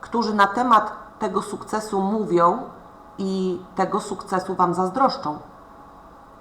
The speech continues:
Tak to z-, zadziała. Do czego zmierzacie? Ósemka buław. No nie przejmować się. Kochani,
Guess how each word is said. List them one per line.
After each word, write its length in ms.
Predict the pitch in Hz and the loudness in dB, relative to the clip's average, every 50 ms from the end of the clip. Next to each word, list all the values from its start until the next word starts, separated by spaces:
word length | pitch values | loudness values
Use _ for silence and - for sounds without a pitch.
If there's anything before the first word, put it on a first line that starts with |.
| - - - - - - - - - - - - - - - - - - - | -20 -20 -20 -20 -20 -20 -20 -20 -20 -20 -20 -20 -20 -20 -20 -20 -16 -8 -6
Tak 180 | 190 190 - | -6 -6 -6
to 160 | - - - 196 | -8 -10 -8 -4
z-, 200 | 180 190 - - | -4 -4 -4 -2
zadziała. 580 | 170 180 170 165 165 151 151 143 139 151 - - - - - - - - - - - - - - - - - - - - - - - - - - - - - 165 | 0 0 0 0 2 2 2 2 2 -2 -2 -4 -12 -18 -20 -20 -20 -20 -20 -20 -20 -20 -20 -20 -20 -20 -20 -20 -20 -20 -20 -20 -20 -20 -20 -20 -20 -16 -8 0
Do 120 | 165 180 | 0 0
czego 280 | 175 220 196 196 220 202 | 0 0 0 0 2 2
zmierzacie? 640 | 202 214 214 214 185 214 190 - - - 170 160 156 - - - - - - - - - - - | 2 0 0 2 6 6 4 4 4 -2 -6 -6 -8 -10 -14 -20 -20 -20 -20 -20 -20 -18 -12 -10
Ósemka 460 | 175 - - 196 180 180 175 170 175 | -8 -2 0 0 0 2 2 2 2
buław. 520 | 165 170 165 151 156 170 247 262 - - - - - - - - - - | 2 2 2 4 4 4 2 0 -4 -14 -16 -20 -20 -20 -20 -20 -8 -2
No 120 | 226 233 240 | 0 0 2
nie 140 | 247 247 | 0 -2
przejmować 560 | 240 - - 220 214 208 214 208 185 175 175 - | -4 -4 -4 -4 0 2 2 2 2 2 0 -2
się. 180 | - 170 156 - - - - - - - | -8 -10 -12 -12 -14 -20 -20 -20 -14 -8
Kochani, 500 | - 196 185 226 220 214 202 190 180 | -6 -4 0 2 2 2 2 0 -2